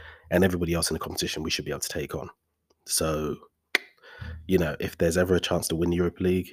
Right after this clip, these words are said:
it's now. It just so happens to be in the season when we've got our best chance to win the Premier League in twenty years.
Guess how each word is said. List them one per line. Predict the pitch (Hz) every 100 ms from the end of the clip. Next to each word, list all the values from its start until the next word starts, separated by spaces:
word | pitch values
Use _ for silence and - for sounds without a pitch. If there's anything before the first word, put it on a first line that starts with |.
| _
it's | 82 - -
now. | 76 73 73
It | -
just | - -
so |
happens | 85 -
to | -
be | 78
in |
the | 76
season | - 78 80
when | 78
we've | 76 78
got | -
our | 80 -
best | 73 -
chance | - - -
to | 78
win | 73 73
the | 69
Premier | - 92 76
League | 71 -
in | 69
twenty | - 69 67
years. | 58 -